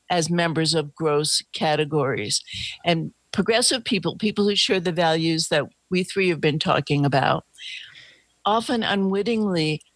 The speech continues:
comply with that agenda by using their energy to slot people into these categories and treat them as if they were real. Um, so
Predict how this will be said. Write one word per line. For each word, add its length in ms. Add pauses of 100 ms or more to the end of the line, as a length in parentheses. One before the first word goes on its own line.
(100)
comply 1160
with 160
that 220
agenda 760 (200)
by 380 (320)
using 360
their 200
energy 400
to 120
slot 400
people 280
into 240
these 240
categories 720
and 140
treat 260
them 200
as 180
if 180 (520)
they 120
were 200
real. 480 (420)
Um, 260
so 380